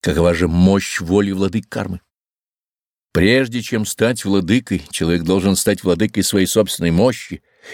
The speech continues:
и волю свою утвердить. Потому всем явлениям противным будем учиться волю свою противопоставлять, помня о силе мысли и рычагах явлений земных.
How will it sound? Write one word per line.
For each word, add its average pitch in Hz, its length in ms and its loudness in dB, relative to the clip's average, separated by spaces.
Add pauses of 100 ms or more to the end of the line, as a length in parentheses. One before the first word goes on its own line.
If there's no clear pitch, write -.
и 92 140 6
волю 117 380 2
свою 127 300 0
утвердить. 92 520 -6 (680)
Потому 73 300 0
всем 110 420 2
явлениям 87 640 0
противным 113 640 0 (380)
будем 98 480 4
учиться 101 600 0
волю 92 360 2
свою 87 460 0
противопоставлять, 76 920 -2 (480)
помня 101 500 0 (300)
о 76 100 -2
силе - 320 -2
мысли 110 460 2 (200)
и 113 100 4
рычагах 101 500 0
явлений 85 500 2
земных. 73 420 -4